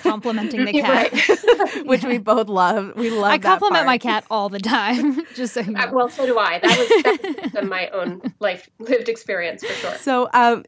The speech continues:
Speaker 3: you know, I, you kinda touched on this a little bit, but, like, why was it important for you to put these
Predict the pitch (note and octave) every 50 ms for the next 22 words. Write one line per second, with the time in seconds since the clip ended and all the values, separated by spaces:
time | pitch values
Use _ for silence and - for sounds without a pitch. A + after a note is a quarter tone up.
0 | _ - A#3 C#4 C4+ - - - - - - - G#3+ A#3+ A#3 B3+ B3+ - - D4+
1 | D4 C#4 - C#4 C4+ - B3+ A#3+ A3+ A3 - G#3 G#3 G3+ G3 E3 F3 F3 D#3+ -
2 | - - - G#3 G3+ - G#3 G#3 G3 - F#3 G#3 A3+ C#4 F4 F#4 - D4+ C#4 A#3+
3 | A3+ - - G#3 G3 G3 F#3 - - G3+ F#3+ E3+ D#3+ D#3+ E3+ F#3+ F#3+ F#3 E3+ E3+
4 | E3+ - - - _ _ - - G#3+ - - - - A3 G#3 - _ _ - G3
5 | F#3 F3+ F3 E3 -